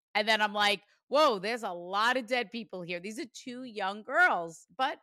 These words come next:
it always comes full circle. No reading is ever the same. You might get signs and symbols that might seem common or even the way someone dies,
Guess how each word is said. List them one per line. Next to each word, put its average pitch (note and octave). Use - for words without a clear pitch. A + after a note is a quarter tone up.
it A3+
always A#3+
comes G3
full E3+
circle. C#3
No G3+
reading A3
is G#3
ever G3
the G#3+
same. F#3+
You G3+
might A3
get A3+
signs G#3+
and A3
symbols G#3
that G#3
might F#3+
seem G#3+
common G3
or D#3
even E3
the F3+
way F3
someone G3
dies, C#3